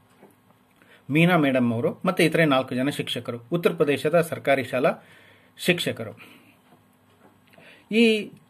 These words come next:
ಶಾಲಾ ಸಂಸತ್ತು ಈಗ ನಮಗೆ ಗೊತ್ತಿರೋ ಹಾಗೆ ಶಿಕ್ಷಣ ವ್ಯವಸ್ಥೆಯ ಮೂಲ ಉದ್ದೇಶ ಏನಿರುತ್ತೆ ಅಂತ ಹೇಳಿದ್ರೆ ಮಕ್ಕಳ ಸರ್ವಾಂಗೀಣ ಅಭಿವೃದ್ಧಿ,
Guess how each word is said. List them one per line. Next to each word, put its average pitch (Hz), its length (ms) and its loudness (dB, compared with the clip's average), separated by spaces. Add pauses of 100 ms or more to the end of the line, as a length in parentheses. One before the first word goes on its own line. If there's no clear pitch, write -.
(140)
ಶಾಲಾ 196 360 6
ಸಂಸತ್ತು 160 640 2 (640)
ಈಗ 196 120 4
ನಮಗೆ 190 240 6
ಗೊತ್ತಿರೋ 180 340 4
ಹಾಗೆ 113 320 4 (220)
ಶಿಕ್ಷಣ 208 360 0
ವ್ಯವಸ್ಥೆಯ 170 480 4
ಮೂಲ 143 340 2
ಉದ್ದೇಶ 160 380 2
ಏನಿರುತ್ತೆ 151 400 0
ಅಂತ 123 160 -4
ಹೇಳಿದ್ರೆ 147 300 0
ಮಕ್ಕಳ 156 500 0
ಸರ್ವಾಂಗೀಣ 151 600 2
ಅಭಿವೃದ್ಧಿ, 123 460 -4